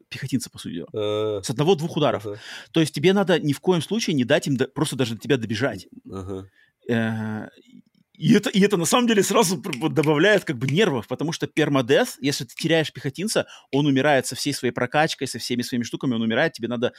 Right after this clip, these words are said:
Speaker 1: с нуля, как в икскоме, знаешь, нового типа вербовать из команды, и он с нуля будет как бы,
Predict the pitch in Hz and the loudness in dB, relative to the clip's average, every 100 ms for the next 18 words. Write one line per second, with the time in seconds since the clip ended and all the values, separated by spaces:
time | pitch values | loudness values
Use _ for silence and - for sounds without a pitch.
0 | - - 135 123 147 170 - 123 - - | -10 -8 -2 2 2 0 -6 -6 -6 -2
1 | 143 165 110 123 - 120 143 120 107 - | 0 0 0 -2 0 2 4 2 -2 -6
2 | 98 107 110 107 175 - 123 - 120 117 | -4 -2 0 0 0 -4 -12 -6 -2 -2
3 | 95 - _ - - _ 117 143 - 208 | -2 -8 _ -20 -20 _ 0 0 2 2
4 | 220 135 117 113 - 98 | 4 2 0 -6 -8 -14